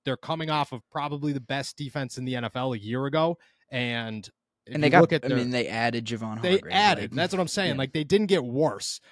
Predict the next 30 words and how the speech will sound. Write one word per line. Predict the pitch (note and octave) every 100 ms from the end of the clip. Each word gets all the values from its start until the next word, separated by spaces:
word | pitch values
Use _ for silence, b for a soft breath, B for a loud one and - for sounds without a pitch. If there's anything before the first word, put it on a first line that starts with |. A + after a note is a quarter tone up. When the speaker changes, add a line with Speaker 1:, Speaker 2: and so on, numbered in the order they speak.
| B
Speaker 2:
Mm-hmm. | A#2
Speaker 1:
So | A2 D#3+ C#3 B2+ B2 - -
you | C3+ D#3+
have | F#3 F3+
to | F3+
look | E3+ D#3+
at | D3+
that | D3+ C#3+
and | C3 A#2+
just | B2
say | - B2+ A#2 G2+ _ _ _ _ _ _ _ _ _ _ -
they'll | D#3
still | D3 - G#3+
be | F#3
good, | A#2 D#3+ D#3 A#2 C3+ _ _ _ _ _
but | C3+ A#2
their | C#3+ C3+ G#2+ _ -
biggest | E3 D#3+ D3 - - - -
component, | C3 - D#3 D#3 B2 G#2
the | B2+
Steelers' | - G3 G#3 E3 C3+ G2+ - - -
defense, | E3+ C#3+ A2+ A2
is |
still | - - D3
good. | A#2+ C3 F#2+
You | G#2
take | - E3+ E3+ -
T | F#3 D#3
J | D3 B2+
Watt | C3+ C3